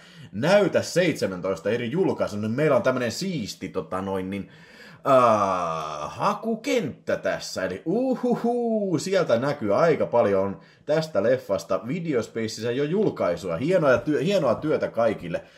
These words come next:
katsojille. Ja hei, tulkaa toki itsekin lisäämään omat julkaisunne. Ja tulkaa lisäämään ne, niinku, omalle listalle, niin voitte kerätä, kerätä omaa listaan. Mutta hei, se, mikä on tästä ehkä edellisestä versiosta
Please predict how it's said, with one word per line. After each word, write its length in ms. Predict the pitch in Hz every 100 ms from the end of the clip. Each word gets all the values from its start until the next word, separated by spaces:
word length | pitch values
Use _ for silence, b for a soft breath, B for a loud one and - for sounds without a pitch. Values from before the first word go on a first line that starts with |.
| B -
katsojille. 520 | 135 135 113 95 95
Ja 180 | 98 -
hei, 180 | 151 131
tulkaa 420 | - 180 165 113
toki 320 | - 127 127
itsekin 420 | 139 - - 101 101
lisäämään 460 | 117 101 87 90
omat 280 | 117 110 -
julkaisunne. 520 | 139 110 87 85 82
Ja 120 | 92
tulkaa 460 | - 277 294 262 240
lisäämään 460 | 254 247 214 214 208
ne, 60 |
niinku, 300 | 208 214 214 B B
omalle 420 | 196 214 226 233
listalle, 500 | 262 240 - 120 104
niin 160 | 92 92
voitte 240 | 123 123
kerätä, 400 | 117 156 107 - - b b b b b b b _ _ _
kerätä 300 | - 202 196
omaa 240 | 214 220 220
listaan. 480 | 240 - 120 104 135 175
Mutta 260 | 247 262
hei, 400 | 254 247 131 104 B B B 123 95 - 104
se, 200 | 147 214
mikä 260 | 220 214
on 100 | 208
tästä 280 | 202 208 208
ehkä 240 | 202 196 -
edellisestä 540 | 214 196 180 175 165
versiosta 480 | 202 175 165 123